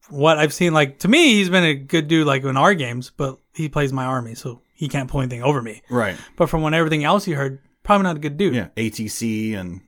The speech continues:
Speaker 1: Like, all the other shit, like
Speaker 2: Right. The
Speaker 1: I
Speaker 2: whole
Speaker 1: can't
Speaker 2: eight, the, like, the, there was the, it was, it was, it was L V O,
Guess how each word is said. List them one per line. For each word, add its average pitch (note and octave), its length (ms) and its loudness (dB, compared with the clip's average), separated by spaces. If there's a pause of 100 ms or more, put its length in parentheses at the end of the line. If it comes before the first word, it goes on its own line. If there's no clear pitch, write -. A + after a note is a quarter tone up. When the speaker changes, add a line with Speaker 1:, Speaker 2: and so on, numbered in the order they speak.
Speaker 1:
Like, C3+ 140 -8
all D#3+ 160 0
the D#3 100 2
other G#3 160 6
shit, A#2+ 200 -12
like B2 240 -10
Speaker 2:
Right. A2+ 280 -4 (220)
The B2+ 60 -2
Speaker 1:
I C3+ 40 2
Speaker 2:
whole G#3 140 8
Speaker 1:
can't D#3+ 100 2
Speaker 2:
eight, D#3+ 140 4 (100)
the, D3+ 100 0
like, C#3 220 0 (680)
the, C3+ 120 -2
there C#3+ 200 -2
was C#3 180 -2
the, B2 240 -2
it A#2 80 -4
was, B2 320 -2
it B2 80 -6
was, A#2+ 120 -2 (160)
it C3+ 80 -4
was A2 200 -4 (140)
L A#2+ 140 0
V C3+ 180 0
O, G2 240 -6